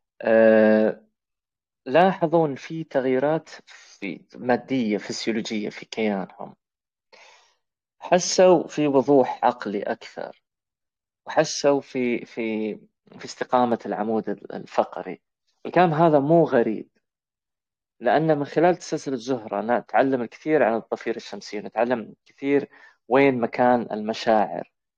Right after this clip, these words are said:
في أجسامنا، وين تترسب الترددات الكارمية، وهي تثقل على، على، على ال-، الجسد أو الهيكل العظمي أو، أو تكوين الإنسان.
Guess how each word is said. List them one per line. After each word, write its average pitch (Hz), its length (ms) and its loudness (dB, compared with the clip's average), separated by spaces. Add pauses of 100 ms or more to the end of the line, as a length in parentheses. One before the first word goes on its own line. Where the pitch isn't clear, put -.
(240)
في 107 140 0
أجسامنا، 104 640 -4
وين 131 300 2
تترسب - 640 -6 (580)
الترددات 110 640 0
الكارمية، 101 800 -4 (380)
وهي 143 260 6
تثقل 139 500 0
على، 110 400 4
على، 107 460 2 (640)
على 110 180 2
ال-، 110 200 0
الجسد 113 560 -2
أو 110 80 0
الهيكل 113 500 -6
العظمي 104 680 -2
أو، 101 140 -4
أو - 180 -6 (200)
تكوين - 380 -4
الإنسان. 101 520 -8